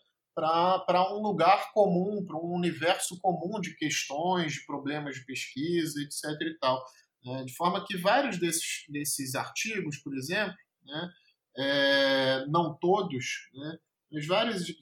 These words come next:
vários desses artigos são artigos que são, são republicações, né, traduzidos pela primeira vez pro português, é, e, e vários deles já haviam sido publicados, né, alguns com, inclusive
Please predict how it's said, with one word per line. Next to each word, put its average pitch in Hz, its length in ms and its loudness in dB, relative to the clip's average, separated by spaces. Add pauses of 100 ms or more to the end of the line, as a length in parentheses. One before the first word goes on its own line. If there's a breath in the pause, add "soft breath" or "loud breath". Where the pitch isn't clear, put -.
(280)
vários 180 420 -2
desses 151 320 -4
artigos 185 640 -4
são 196 220 -4
artigos 190 760 0
que 190 160 -4
são, 180 360 -2
são 185 240 -2
republicações, 180 1080 -2 (220)
né, 147 180 -14
traduzidos 151 560 -2
pela 165 240 -6
primeira 175 340 -4
vez 160 220 -2
pro 143 100 -16
português, 135 640 -6 (680)
é, 143 1000 4
e, 175 500 -4
e 170 120 -10
vários 196 380 0
deles 196 340 0
já 214 140 4
haviam 208 320 -4
sido 180 320 -4
publicados, 165 1120 0
né, 139 540 -2 (120)
alguns 135 420 -6
com, 151 300 -14
inclusive 147 800 -4